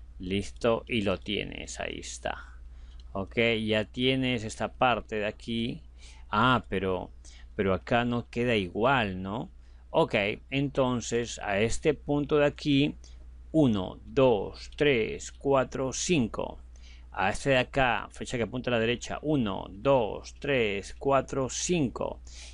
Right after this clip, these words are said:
Y recién después de haber hecho eso, marcas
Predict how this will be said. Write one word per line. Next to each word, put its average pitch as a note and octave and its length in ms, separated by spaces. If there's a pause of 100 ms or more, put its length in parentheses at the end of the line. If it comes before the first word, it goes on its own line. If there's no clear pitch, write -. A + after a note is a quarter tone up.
(160)
Y C3 180
recién D3+ 720
después B2+ 320
de C#3+ 40
haber C#3 120
hecho C3 240
eso, C#3 300
marcas B2 880